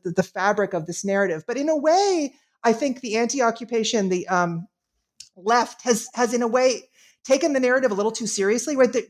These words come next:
technological supremacy maybe in some arenas, but in, in the arena, in the arena of, of digital media, this was a tr-, this, there was a lot of trial and error. There were a lot of mistakes made as the military tried to manage the problem of the damning archive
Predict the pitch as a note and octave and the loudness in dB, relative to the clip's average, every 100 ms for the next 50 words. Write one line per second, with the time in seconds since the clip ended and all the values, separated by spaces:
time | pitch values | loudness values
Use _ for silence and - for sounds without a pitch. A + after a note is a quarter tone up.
0 | - F4 F#4+ F#4+ E4+ E4 D4 D4 C#4 C4+ | -6 -6 0 2 2 0 -4 -4 -2 -2
1 | C4 C4 A#3+ A3+ _ _ _ _ _ _ | -2 -2 -2 -4 _ _ _ _ _ _
2 | A3+ C4+ D4 C#4 B3 C#4+ D4+ A3 F3+ D#3 | 0 0 2 0 0 0 0 0 -2 -6
3 | F3 - G#3 A3 A3 A3+ A3+ A3+ C#4+ A3 | -8 -2 2 2 0 0 0 0 -4 -2
4 | A3 A3+ A#3+ C#4+ B3+ F#3 G3 F3+ A3+ A3+ | 0 0 0 2 2 0 -4 -4 -4 -2
5 | G#3 G3+ A3 A3+ F#3+ - A3 A3+ A3+ G3 | 0 0 0 2 2 0 -6 -4 -2 -2
6 | F3+ - G#3 G#3 G3 G3+ G3+ F#3+ G3 G3 | -4 -4 -4 -4 -4 -2 0 2 2 0
7 | - F#3 F3+ F3+ E3+ E3 E3 F3 F3+ G3+ | -4 -2 -2 -2 -2 -2 0 0 4 4
8 | G#3+ G#3 G3+ G#3 F#3+ - F3+ C#3 - _ | 4 0 -2 -2 -4 -2 -4 -4 -8 _
9 | - - - A3+ G#3+ A#3 A3 A3 G#3+ G#3+ | -20 -20 0 2 2 2 0 0 0 -2
10 | F#3+ F#3 G3 F#3+ F#3+ F3+ F3 F#3 G3 G3 | -4 -2 0 0 0 -4 -2 0 2 0
11 | F3 - - - F3 F3 E3+ E3 D3 D#3+ | -2 -8 -12 -6 -2 -2 -2 -4 -6 -8
12 | E3+ E3 F3+ F3 F3 E3+ D#3+ E3 - E3+ | -8 -4 0 0 -2 -4 0 0 0 -2
13 | B2 - | -2 -4